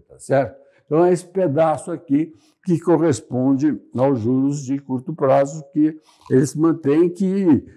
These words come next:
dizem que vão baixar. Mas veja, tá baixando naturalmente a mercado, ó, cinco e quarenta em um mês, quer dizer, em um mês você já tem diferenças, né, cinco e trinta e oito pra cinco e trinta e dois.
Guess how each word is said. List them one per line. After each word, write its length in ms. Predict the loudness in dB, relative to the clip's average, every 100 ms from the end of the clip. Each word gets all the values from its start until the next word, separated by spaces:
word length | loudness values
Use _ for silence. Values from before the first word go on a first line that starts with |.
| _ -4
dizem 400 | 2 4 2 -2
que 120 | -4
vão 200 | -2 -2
baixar. 380 | -2 -4 -4 -4
Mas 180 | 0 2
veja, 340 | 2 0 -6 -18 _ -2
tá 100 | 2
baixando 540 | 2 2 2 0 0
naturalmente 840 | 0 -2 -2 -4 -2 -2 -2 -6 -10
a 40 |
mercado, 600 | -12 -12 -6 -2 0 -2
ó, 140 | -6 -12
cinco 260 | -4 -4
e 40 | -2
quarenta 520 | -2 -2 -4 -8 -12 _ _ -4
em 160 | 0 2
um 120 | 2
mês, 340 | 2 2 0
quer 180 | -6 -8
dizer, 160 | -2 -2
em 160 | -2
um 80 | -2
mês 340 | -2 -2 -2
você 120 | -4 -4
já 180 | -2
tem 360 | -2 -2 -2 -4 _ _
diferenças, 1040 | -6 -4 2 4 6 4 2 -2 -8 -10 -4
né, 180 | -4
cinco 300 | -6 -10 -12
e 60 | -12
trinta 220 | -12 -4
e 40 | -4
oito 140 | -4
pra 180 | -8 -12
cinco 280 | -14 -10 -10
e 500 | -10 -12 -12 -8 -8
trinta 340 | -8 -6 -4
e 60 | -2
dois. 240 | -4 -6